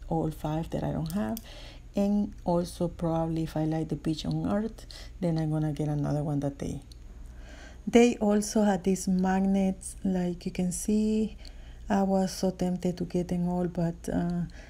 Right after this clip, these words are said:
I'm gonna wait. Normally after, uh, after Christmas, after the holidays, they have them for seventy-five percent off.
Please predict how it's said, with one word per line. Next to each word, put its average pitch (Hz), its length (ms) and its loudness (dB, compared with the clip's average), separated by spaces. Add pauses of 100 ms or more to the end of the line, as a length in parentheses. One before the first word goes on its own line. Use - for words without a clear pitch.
(180)
I'm 190 220 4
gonna 185 260 2
wait. 165 360 0 (340)
Normally 185 580 2
after, 175 800 0 (480)
uh, 180 260 0 (200)
after 185 480 -2
Christmas, 196 480 0
after 175 240 -2
the 175 140 -4
holidays, 180 540 -2
they 175 120 -2
have 170 220 0
them 175 120 -2
for 165 120 -4
seventy-five 170 480 -2
percent 165 340 -4
off. 185 220 -2